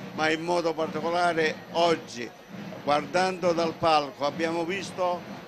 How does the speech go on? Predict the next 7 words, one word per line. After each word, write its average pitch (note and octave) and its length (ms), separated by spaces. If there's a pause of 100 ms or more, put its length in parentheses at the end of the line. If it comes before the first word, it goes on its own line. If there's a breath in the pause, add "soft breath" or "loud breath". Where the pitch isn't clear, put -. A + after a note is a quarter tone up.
(200)
come F3+ 640 (800)
se D#3+ 280
fossimo G3 680
dentro F#3+ 560
una F#3+ 340
cattedrale, D3+ 920 (540)
l'atte-, D#3+ 420